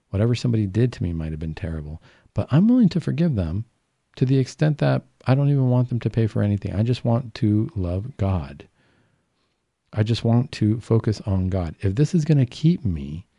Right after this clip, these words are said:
from being close to God, then why am I holding on to it? I don't want anybody to pay for any of their sins. I'm not here. I'm not God.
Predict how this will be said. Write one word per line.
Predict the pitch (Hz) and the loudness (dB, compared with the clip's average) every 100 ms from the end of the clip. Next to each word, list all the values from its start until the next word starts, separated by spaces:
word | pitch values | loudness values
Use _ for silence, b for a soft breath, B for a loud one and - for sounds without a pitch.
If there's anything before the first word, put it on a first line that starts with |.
| _ _ _ - | _ _ _ -2
from | 104 | 0
being | 95 120 110 | 4 2 2
close | - 127 - | 0 -2 -2
to | 101 | -2
God, | 117 113 67 73 - _ _ _ _ _ | 0 0 -4 -12 -16 _ _ _ _ _
then | 117 117 | 2 4
why | 156 | 4
am | 185 | 4
I | 170 | 2
holding | 139 160 131 | 2 0 2
on | 127 131 | 2 0
to | - | -4
it? | - _ _ _ _ | -20 _ _ _ _
I | - | 0
don't | 170 156 | 2 2
want | 131 143 127 | 0 0 2
anybody | 131 123 117 | 2 2 0
to | 113 | -2
pay | - 120 | 0 -2
for | - - | -2 0
any | 143 175 | 4 4
of | 87 | 2
their | 78 - | -4 -12
sins. | - 80 - _ | -10 -10 -10 _
I'm | - 156 | 0 2
not | 139 135 | 4 2
here. | 117 147 | 0 2
I'm | 110 117 | 2 2
not | 120 110 | 0 -2
God. | 117 113 | -2 -2